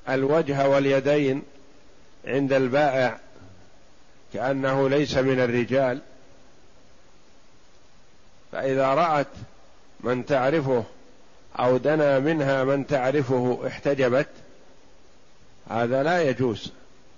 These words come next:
بل يجب عليها أن تغطي وجهها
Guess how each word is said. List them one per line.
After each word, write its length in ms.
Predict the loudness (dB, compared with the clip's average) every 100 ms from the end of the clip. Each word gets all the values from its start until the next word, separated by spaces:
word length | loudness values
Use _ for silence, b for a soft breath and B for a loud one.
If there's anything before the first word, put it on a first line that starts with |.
| -20 -20 -10 -4
بل 140 | 0
يجب 340 | 2 2 2 2
عليها 720 | 2 2 2 2 0 0 -2
أن 140 | -4
تغطي 560 | -4 -2 -2 -2 0 2
وجهها 680 | 2 0 0 0 2 2